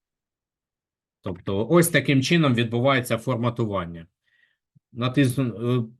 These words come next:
він відформ-, відфірм-, відформатував вам флешку, це не дуже довго відбувається, тому, в принципі, нічого складного. Далі. Коротко, те, що ми сьогодні розібрали.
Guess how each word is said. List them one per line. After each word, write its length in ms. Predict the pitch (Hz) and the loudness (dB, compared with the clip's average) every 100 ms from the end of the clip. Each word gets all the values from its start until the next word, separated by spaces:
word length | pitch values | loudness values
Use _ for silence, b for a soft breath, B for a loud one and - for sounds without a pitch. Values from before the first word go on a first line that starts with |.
| _ _ _ - | _ _ _ -8
він 300 | 123 135 120 | -2 0 2
відформ-, 680 | 123 135 123 135 117 117 127 | 0 0 -2 -2 -6 -10 -6
відфірм-, 640 | 135 123 123 127 117 113 | -6 -4 -4 -2 -4 -4
відформатував 840 | 123 127 - 127 127 120 123 120 | -2 -2 -2 -2 -2 -4 -2 -2
вам 160 | 117 120 | -2 -4
флешку, 400 | 160 175 175 147 | -2 -2 -2 -8
це 200 | - 127 | -4 -4
не 100 | 131 | -4
дуже 300 | 123 113 120 | -4 -4 -4
довго 360 | 117 110 110 | -4 -6 -6
відбувається, 720 | 110 113 127 143 156 139 127 107 | -6 -6 -4 0 2 0 -2 -8
тому, 680 | 110 107 113 113 104 92 87 | -8 -4 -2 -2 -2 -6 -12
в 100 | - _ b b b | -18 _ b b b
принципі, 440 | 127 135 131 113 113 | -2 -2 -2 -2 -2
нічого 400 | 113 117 110 107 | -2 -4 -4 -4
складного. 520 | - 104 87 82 78 _ _ _ _ _ _ _ _ - | -6 -8 -8 -16 -18 _ _ _ _ _ _ _ _ 0
Далі. 460 | 123 143 95 85 - _ _ _ _ - - | 4 6 4 -2 -10 _ _ _ _ -14 0
Коротко, 480 | 170 147 123 - 127 | 4 4 2 -2 -2
те, 180 | 170 | 0
що 160 | 160 156 | 0 0
ми 120 | 151 | 0
сьогодні 460 | - 135 135 120 127 | -2 -2 -2 -2 0
розібрали. 720 | 120 120 110 98 92 87 | 0 -2 -4 -4 -4 -8